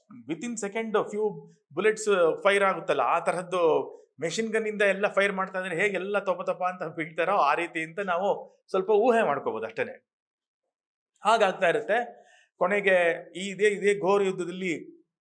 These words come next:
ಶ್ರೀರಾಮಚಂದ್ರ ದೂಷಣನನ್ನು ಸಂಹಾರ ಮಾಡ್ತಾನೆ, ಆ, ಸೇನಾಪತಿ.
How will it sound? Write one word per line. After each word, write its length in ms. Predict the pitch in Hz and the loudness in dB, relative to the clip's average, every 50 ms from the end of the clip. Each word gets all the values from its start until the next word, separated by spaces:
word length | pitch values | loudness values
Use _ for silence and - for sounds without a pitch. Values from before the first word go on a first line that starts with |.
| _ _ - - | _ _ -18 -8
ಶ್ರೀರಾಮಚಂದ್ರ 600 | - 196 190 190 185 170 175 170 165 170 175 170 165 | -4 -2 0 0 0 0 0 -2 -2 2 2 2 2
ದೂಷಣನನ್ನು 720 | 160 - 190 202 190 202 196 190 185 185 185 185 185 175 | 2 0 -2 -2 0 -2 -2 -2 -4 -6 -6 -8 -8 -6
ಸಂಹಾರ 400 | 160 165 156 160 156 160 160 160 | -6 -6 -6 -4 0 0 2 2
ಮಾಡ್ತಾನೆ, 720 | 156 151 143 143 - 139 147 165 190 180 180 - - _ _ _ _ _ - | 2 0 -2 -2 -2 -2 0 0 -2 -2 -4 -10 -20 _ _ _ _ _ -10
ಆ, 140 | 135 131 131 | -8 -8 -4
ಸೇನಾಪತಿ. 800 | 123 - 165 170 170 156 156 143 - 165 175 196 190 - - | -2 0 0 0 0 0 -2 -4 -4 -2 -2 -2 -4 -6 -10